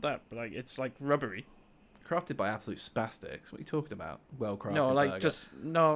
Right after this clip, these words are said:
Speaker 1: like, you know what I mean. Like, the, the, the thought process. Like, uh,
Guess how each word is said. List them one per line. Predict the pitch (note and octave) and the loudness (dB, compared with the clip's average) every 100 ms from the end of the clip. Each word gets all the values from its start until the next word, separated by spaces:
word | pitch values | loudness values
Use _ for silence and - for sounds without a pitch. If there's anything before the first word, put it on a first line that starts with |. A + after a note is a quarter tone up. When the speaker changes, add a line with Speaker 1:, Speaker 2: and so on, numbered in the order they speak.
| D3+ | 4
Speaker 1:
like, | D#3 | 2
you | D#3+ | 4
know | E3+ | 6
what | D#3 | 6
I | |
mean. | D3 C#3 B2 | 6 4 2
Like, | A#2+ A#2 - | 0 -2 -4
the, | - - A#1 D3 - | -4 -6 -12 -20 -6
the, | - D3 - - _ - - _ - - | 0 0 0 -18 _ -20 -20 _ -20 2
the | D3+ | 2
thought | - E3 D3 | 10 10 10
process. | - C3+ C3 G#2+ A2+ - | 6 4 2 -4 -6 -6
Like, | A#2+ - - - - _ - - - - - - | -8 -10 -20 -20 -20 _ -20 -20 -20 -20 -20 -2
uh, | D#3+ | 0